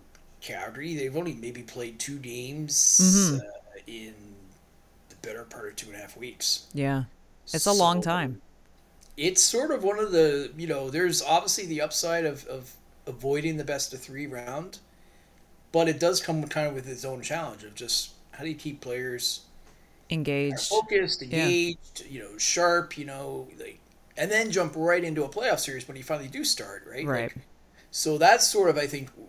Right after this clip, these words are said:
Speaker 1: what you're, and we'll get into this later, but sort of what you're seeing some of these, these top end teams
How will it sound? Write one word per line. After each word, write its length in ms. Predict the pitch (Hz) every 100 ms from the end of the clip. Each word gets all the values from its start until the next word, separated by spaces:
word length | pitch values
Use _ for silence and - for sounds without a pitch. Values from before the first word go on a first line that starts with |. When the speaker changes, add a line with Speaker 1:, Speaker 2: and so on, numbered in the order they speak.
| 123
Speaker 1:
what 260 | 120 135 127
you're, 280 | 131 123 120
and 100 | 131
we'll 120 | 135
get 220 | 113 131
into 140 | 123 110
this 280 | 104 -
later, 300 | 120 165 151 104
but 240 | 104 -
sort 220 | - 127
of 80 | 117
what 100 | 120
you're 80 | 117
seeing 260 | - 123 117
some 160 | 127 117
of 60 |
these, 260 | 113 110 110
these 280 | 113 113 -
top 300 | - 151 127
end 220 | 131 117 113
teams 600 | 233 190 110 107 -